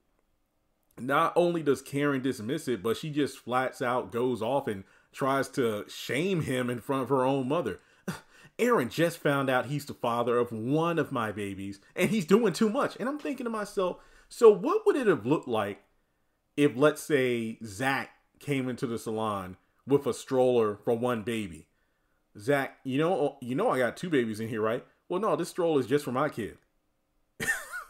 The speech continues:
And then, no, you got Aaron, who has a stroller for both, but he's doing too much. And, <sighs> man, th-, this is,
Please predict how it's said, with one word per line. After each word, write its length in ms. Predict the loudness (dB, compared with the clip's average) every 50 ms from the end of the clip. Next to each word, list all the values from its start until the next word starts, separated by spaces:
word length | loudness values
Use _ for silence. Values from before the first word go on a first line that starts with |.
| -20 -20 _ _ _ _ _ _ _ _ _ _ _ _ _ _ _ _ _ _ _ _ _ _ _ _ 2
And 180 | 4 4 4 6
then, 360 | 4 4 4 4 0 -8 -6
no, 420 | 0 4 6 6 6 6 4 0 -4 -8
you 120 | -6 0
got 280 | 2 2 2 2 -2 -6
Aaron, 560 | -6 -4 -2 0 0 0 0 0 -2 -4 -8 -14 _ _ _ _ _ _ _ _
who 200 | -2 0 2 4
has 240 | 4 6 4 4 2
a 80 | 0
stroller 480 | -4 -2 0 4 4 6 6 6 4 2
for 140 | 2 0 -2
both, 320 | -2 -4 -6 -6 -6 -8 -10 _ _ _ _ _ _ _ _ _ _ _ _ _ _ _ _ _ _ -2
but 220 | 4 6 6 6
he's 180 | 4 0 -4 -2
doing 320 | 0 2 2 2 2 0
too 180 | 0 -2 -2 -2
much. 440 | -2 -2 -4 -6 -8 -12 -20 -20 _ _ _ _ _ _ _ _ _ _ _ _ _ _ _ _ _
And, 420 | -6 -4 -2 -2 -2 -2 -4 -4 -8 -14 -20 -20 -20 _ -16 -14 -14 -14
<sighs> 480 | -14 -16 -18 -20 -20 -20 _ _ -20
man, 340 | -18 -16 -16 -16 -18 -18 -12 -10
th-, 160 | -8 -8 -8 -6
this 300 | -6 -6 -6 -6 -8 -10
is, 240 | -12 -12 -14 -20